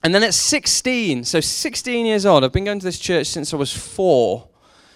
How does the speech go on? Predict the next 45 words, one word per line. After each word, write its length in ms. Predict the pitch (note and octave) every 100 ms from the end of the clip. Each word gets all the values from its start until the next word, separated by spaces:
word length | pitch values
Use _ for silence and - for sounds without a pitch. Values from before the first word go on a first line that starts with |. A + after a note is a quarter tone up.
| _ -
and 180 | -
being 280 | C3 D3+ D3
probably 260 | C#3+ D3+ C#3+
disillusioned 600 | D3 C3+ B2+ C3 A2+ A2+
since 240 | C3 G#2+
I 20 | A#2+
was 140 | A#2
kind 180 | B2 A2
of 80 | G#2
eight 160 | B2 B2
or 100 | A2
nine. 440 | G#2+ A2 G2+ G2+ _ _ _ _ _ _ -
And 100 | D3+
at 80 |
sixteen, 380 | D3 C4 - F#3
a 60 | D3+
new 180 | F3 F3+
minister 320 | F3+ - C3
came 180 | C3 A#2+
in. 80 |
He 80 | C#3+
started 380 | - - C#4 B3+
to 80 | -
talk 300 | - C#3 -
about 200 | D3 C#3
the 60 |
Holy 260 | D#3+ C#3 D3+
Spirit, 480 | - - E4 D#3+ -
something 280 | D4+ C4+ F3+
that 200 | C#3 -
had 160 | F3 F3
not 180 | G3 -
been 140 | G#3+
spoken 480 | - - D4 D#4 A#3
on 100 | F3
before. 320 | D3 C3+ B2+
You 60 | G#3
know, 120 | G#3
I've 140 | G#3
been 140 | - A3
in 40 |
churches 320 | - B2 B2+
like 140 | A#2+ A2+
that 140 | A2
sometimes. 360 | B2+ A#2 A2